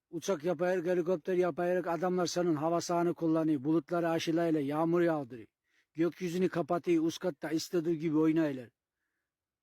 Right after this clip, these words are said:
Uyuma dostum, uyuma. Bir gün tabutta uyanırsın. Kimse kimseyi kandırmasın. İstanbul'u boşaltmanın ikinci ayağı da bu sabah başladı.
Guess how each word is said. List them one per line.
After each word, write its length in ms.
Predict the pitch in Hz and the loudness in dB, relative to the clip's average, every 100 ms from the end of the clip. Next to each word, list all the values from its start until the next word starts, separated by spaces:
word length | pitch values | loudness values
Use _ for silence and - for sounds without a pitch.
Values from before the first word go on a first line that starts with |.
| _ | _
Uyuma 400 | 160 180 180 175 | 2 4 4 2
dostum, 440 | 170 165 - 165 165 | 0 -2 -4 0 2
uyuma. 800 | 175 170 175 170 170 165 151 139 | 2 2 2 2 2 0 0 -2
Bir 180 | 139 170 | -2 0
gün 320 | 160 165 139 _ _ _ | 0 -2 -4 _ _ _
tabutta 480 | - 156 160 - 170 | -8 -4 -4 -2 -2
uyanırsın. 680 | 156 170 165 170 - 151 123 _ _ _ _ _ _ _ _ _ _ - | 2 4 4 0 -2 -8 -10 _ _ _ _ _ _ _ _ _ _ -8
Kimse 380 | 185 185 196 170 | -4 -2 -2 -2
kimseyi 420 | 196 - 185 190 | -4 -2 -2 -2
kandırmasın. 760 | 175 185 185 180 165 - - - _ _ _ _ _ _ _ _ | -2 0 2 2 0 -4 -16 -20 _ _ _ _ _ _ _ _
İstanbul'u 640 | 156 - - 185 185 180 165 | -8 -4 -2 0 0 0 0
boşaltmanın 720 | 180 185 175 175 175 180 - | 0 -2 -4 -4 -2 -2 -2
ikinci 420 | 165 170 180 170 | -4 -2 -2 0
ayağı 260 | 175 170 160 | 0 0 -2
da 160 | 156 | -2
bu 100 | 160 | -2
sabah 360 | 165 170 170 175 | -2 -2 -2 -2
başladı. 520 | 156 156 - 139 110 | -2 -4 -6 -10 -12